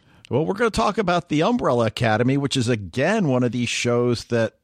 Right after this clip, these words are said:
I really knew nothing about until you brought it to my attention. And, dude, I'm loving it.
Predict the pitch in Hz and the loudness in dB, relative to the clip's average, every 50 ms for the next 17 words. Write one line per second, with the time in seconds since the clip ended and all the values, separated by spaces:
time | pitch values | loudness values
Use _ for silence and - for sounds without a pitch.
0 | _ _ - - 131 - 240 196 208 196 175 147 143 151 143 120 110 107 110 110 | _ _ -16 -12 -8 -6 -4 -2 0 0 2 2 2 2 2 2 2 2 2 2
1 | 120 143 170 - 170 139 117 101 - - 180 160 - 131 117 - 135 120 117 123 | 2 0 0 0 0 0 0 0 0 0 0 0 -2 -2 -2 0 0 0 0 0
2 | 113 - 123 120 127 117 - - 131 117 113 107 101 98 - - - 147 185 226 | 0 0 0 0 0 0 -2 -2 -2 0 2 2 0 0 -2 -2 -2 -2 -2 0
3 | 220 - - 139 127 117 95 - 107 113 113 110 113 113 110 110 98 - _ _ | -2 -2 0 0 0 0 -2 -2 -2 0 2 2 2 2 0 -2 -4 -6 _ _
4 | _ _ - _ _ _ _ _ - 120 175 214 160 98 85 87 92 110 170 185 | _ _ -20 _ _ _ _ _ -2 -2 0 0 0 -2 -2 0 0 0 2 2
5 | 208 - 90 82 | 0 -2 -2 -4